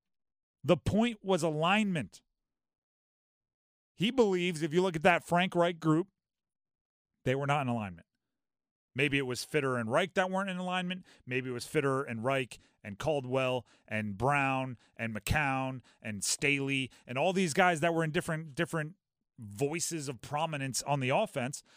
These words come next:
Uh, but he believed that the alignment was the issue. And you know what?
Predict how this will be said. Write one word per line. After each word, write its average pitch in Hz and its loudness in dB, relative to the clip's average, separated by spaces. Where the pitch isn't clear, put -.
Uh, 135 0
but 139 0
he 156 0
believed 208 0
that 165 0
the 156 -4
alignment 165 -4
was 160 0
the 156 0
issue. 139 0
And 151 -2
you 160 0
know 190 4
what? 214 2